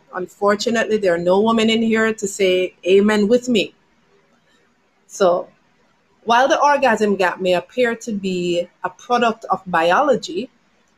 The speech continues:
researchers are increasingly suggesting that the orgasm gap is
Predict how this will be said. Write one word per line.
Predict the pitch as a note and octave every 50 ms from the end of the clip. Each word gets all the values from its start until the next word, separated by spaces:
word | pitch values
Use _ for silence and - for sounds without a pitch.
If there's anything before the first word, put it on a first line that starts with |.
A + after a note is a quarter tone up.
| _ _ _ _ _
researchers | F3+ F#3 F3+ G3+ C4 D4+ E4 E4 - - C#4+ B3 A3+ - G#3+ G3 F#3+
are | G3 F3+ F3
increasingly | F3 F3+ - - - G#3 G3 - - F#3+ F3 F3 F3 E3+
suggesting | - - F3+ F3 F3+ D#3+ D#3+ - - - E3+ D#3+ E3 G3 - _ _ _
that | F3+ D#3+ -
the | - - - -
orgasm | F#3 G#3+ B3 C4 C4 B3 A3+ A3 A3 G3+ G3 F3+
gap | - E3 D#3+ D3+ - _ _ -
is | G3+ - -